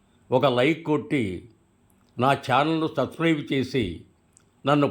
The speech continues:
ప్రోత్సహించ ప్రార్థన. మరియు మీ బంధుమిత్రులకు నా ఈ వీడియోలను షేర్ చేయగలరు. మరొక్క మారు ధన్యవాదములతో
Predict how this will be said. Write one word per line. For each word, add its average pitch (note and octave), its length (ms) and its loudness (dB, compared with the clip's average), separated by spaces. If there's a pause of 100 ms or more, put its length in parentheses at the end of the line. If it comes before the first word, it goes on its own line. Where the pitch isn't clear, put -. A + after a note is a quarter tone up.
ప్రోత్సహించ D3 540 0 (180)
ప్రార్థన. A2 420 0 (1500)
మరియు C3+ 360 4 (960)
మీ D3+ 100 4 (140)
బంధుమిత్రులకు G3+ 800 0 (680)
నా C#3 140 2 (180)
ఈ - 60 2
వీడియోలను D#3+ 680 4 (760)
షేర్ D#3+ 400 0
చేయగలరు. G2 540 0 (1600)
మరొక్క C#3 320 4
మారు B2+ 280 2 (100)
ధన్యవాదములతో D#3+ 840 2